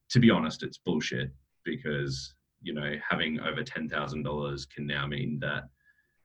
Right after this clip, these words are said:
you potentially have the ability to be locked up for two years. Um, I, I, m-, I, when I was five years old, I'm th-, I'm thirty-five. When I was five years old,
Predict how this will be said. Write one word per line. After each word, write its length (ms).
you 140
potentially 580
have 220
the 80
ability 360
to 60
be 120
locked 260
up 220
for 80
two 180
years. 640
Um, 380
I, 300
I, 120
m-, 200
I, 120
when 140
I 60
was 200
five 320
years 140
old, 180
I'm 140
th-, 220
I'm 260
thirty-five. 440
When 120
I 100
was 140
five 320
years 160
old, 280